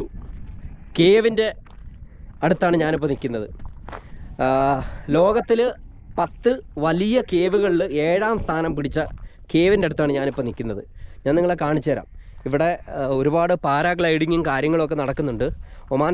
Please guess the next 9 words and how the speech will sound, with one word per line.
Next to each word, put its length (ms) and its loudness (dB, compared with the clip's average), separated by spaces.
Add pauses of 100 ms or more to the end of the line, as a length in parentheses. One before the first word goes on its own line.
സർക്കാരിൻ്റെ, 560 0 (500)
ആ, 40 2 (580)
ഈ, 40 0 (680)
ഈ 100 4
ഒരു 100 4 (520)
ടൂറിസ്റ്റ്, 380 2 (180)
ആ, 60 0 (100)
ടൂറിസ്റ്റ് 420 0 (200)
ഭാഗമായിട്ട്, 560 2